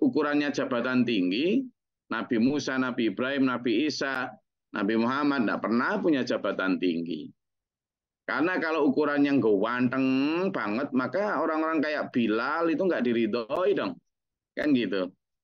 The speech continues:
Maka ukuran diridhoi Allah, radiyatan mardiyah, kembali kepada panggilan pertama tadi. Nafsul mutmainnah.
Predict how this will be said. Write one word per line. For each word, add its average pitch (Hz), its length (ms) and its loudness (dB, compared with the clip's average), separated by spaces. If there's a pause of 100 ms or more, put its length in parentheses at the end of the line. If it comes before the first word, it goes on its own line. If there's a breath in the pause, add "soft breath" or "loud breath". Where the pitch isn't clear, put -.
(380)
Maka 220 520 -2
ukuran 175 680 2
diridhoi 139 580 2
Allah, 104 420 -2
radiyatan 120 760 0
mardiyah, 101 720 -2 (200)
kembali 151 400 2
kepada 175 520 -2 (120)
panggilan 131 480 2
pertama 147 480 -2
tadi. 139 320 -2 (1300)
Nafsul 165 560 0
mutmainnah. 120 880 2